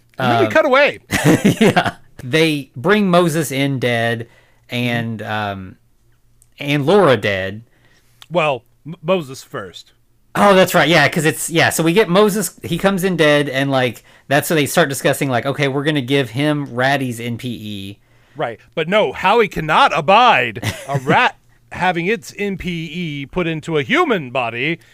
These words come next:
Speaker 1: even though he's already resurrected the dead a couple times.
Speaker 2: <laughs> Yeah.
Speaker 1: It's like, "Where are your ethics, man? These, your lines are weird. <laughs> Your hills that you die on are bizarre."
Speaker 2: Well, 'cause, like, West is claiming that the N P E is just,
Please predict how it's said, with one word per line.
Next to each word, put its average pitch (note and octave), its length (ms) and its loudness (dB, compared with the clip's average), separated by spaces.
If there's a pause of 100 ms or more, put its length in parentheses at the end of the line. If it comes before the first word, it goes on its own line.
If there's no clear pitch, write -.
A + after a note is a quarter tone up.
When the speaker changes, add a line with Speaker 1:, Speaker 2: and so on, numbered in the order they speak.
(260)
Speaker 1:
even E3 180 -8
though E3+ 140 2
he's D3+ 180 -6
already E3+ 200 -2
resurrected C#3 500 -8
the A2 80 -16
dead C#3 280 -2
a G2+ 40 -8
couple - 240 -14
times. F#2 680 -10
Speaker 2:
<laughs> - 0 -
Yeah. D#3 160 -2 (460)
Speaker 1:
It's - 100 -18
like, G2 80 -14 (240)
"Where C#4 160 4
are G4 40 2
your A3+ 200 2
ethics, F3 400 -2
man? D#3 260 2
These, D#4 240 -2 (300)
your C4 200 2
lines G#3+ 400 4
are F3+ 120 2
weird. E3 500 0 (160)
<laughs> E3 100 2
Your A3+ 140 0
hills G#3 400 2
that E3 140 -4
you F3+ 100 -6
die F3+ 240 0
on C#3 240 -4
are C#3 60 -10
bizarre." C#3 640 -8 (200)
Speaker 2:
Well, E3 120 0
'cause, G3+ 160 2
like, G3+ 160 2
West A#3+ 320 0
is G3 280 -4 (120)
claiming D#3+ 580 -2
that C3 140 -6
the D3+ 80 -2
N D#3+ 200 -2
P F3 120 -4 (400)
E - 40 -18
is B2 360 -10
just, D3+ 560 -2